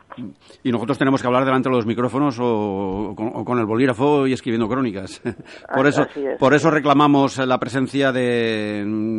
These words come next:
Speaker 1: bueno, pues en este caso de, de novilleros que posiblemente creen un ambiente en Valencia como hace años no se había creado. Jordi, disfruta de lo que te queda de día, disfruta de,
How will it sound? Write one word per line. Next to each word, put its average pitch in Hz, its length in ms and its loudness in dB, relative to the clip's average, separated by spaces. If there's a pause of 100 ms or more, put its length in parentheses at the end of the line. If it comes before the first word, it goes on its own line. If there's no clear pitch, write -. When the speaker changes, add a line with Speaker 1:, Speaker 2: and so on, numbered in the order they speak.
(120)
Speaker 1:
bueno, 131 240 0
pues 113 140 -10
en 110 100 -2
este 117 140 -6
caso 123 220 -2
de, 123 260 0
de 117 100 -2
novilleros 120 500 0 (400)
que 131 540 2
posiblemente 120 840 -2
creen 123 300 0
un 123 100 2
ambiente 117 540 0
en 117 120 -2
Valencia 120 520 -2
como 113 280 -2
hace 110 200 -4
años 113 440 -4
no 110 140 -4
se - 140 -10
había 101 500 -4
creado. 90 400 -8 (560)
Jordi, 175 300 8
disfruta 165 480 6
de 135 120 4
lo 139 100 2
que 143 80 2
te 135 80 2
queda 156 200 4
de 147 120 4
día, 165 420 6
disfruta 135 420 0
de, 135 320 2